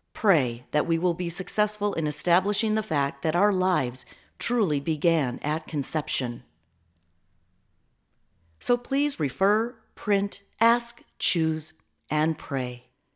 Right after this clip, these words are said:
And of course, suggest ways to better accomplish our mission. Here is our goal. We must make future surveys look like this.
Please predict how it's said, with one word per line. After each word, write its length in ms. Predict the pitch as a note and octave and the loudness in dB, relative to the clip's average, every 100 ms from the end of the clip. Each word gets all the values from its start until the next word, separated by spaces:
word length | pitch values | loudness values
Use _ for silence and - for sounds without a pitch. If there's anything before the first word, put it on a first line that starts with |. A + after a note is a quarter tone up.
| _ - | _ 0
And 160 | G#3 A3+ | 4 4
of 100 | - | 2
course, 360 | D4 C#3+ - - | 2 2 0 -10
suggest 440 | - D3+ C#3 D3 - | -6 -2 2 0 2
ways 260 | D3+ F#3 | 2 2
to 100 | - | -2
better 340 | B2 D#3 G3 G#3+ | -2 0 2 2
accomplish 540 | A3+ D3+ - E3+ - | 0 -2 -2 -2 0
our 160 | D3 C3+ | 0 2
mission. 480 | B2+ - A2+ A2+ - _ _ _ _ _ _ _ _ _ _ _ | 0 -2 -4 -6 -12 _ _ _ _ _ _ _ _ _ _ _
Here 260 | - C4+ D4 | 0 2 4
is 160 | C4 A3+ | 4 2
our 160 | F#3+ | 2
goal. 360 | E3 C3+ A#2 B2 _ _ _ _ | 2 -2 -4 -12 _ _ _ _
We 140 | A3+ B3 | 2 4
must 360 | B3 C#4+ - | 4 2 0
make 220 | A3 A3 - | 0 -2 -2
future 360 | F#3 F#3+ G#3 | -6 -2 0
surveys 640 | F#3+ - D#3 C#3+ D3+ D3+ | 0 2 2 2 0 -2
look 260 | C3+ C3+ C3 | -2 -4 -2
like 280 | C#3 C3 - | -4 -4 -2
this. 400 | D3+ A#2+ - | -2 -2 -6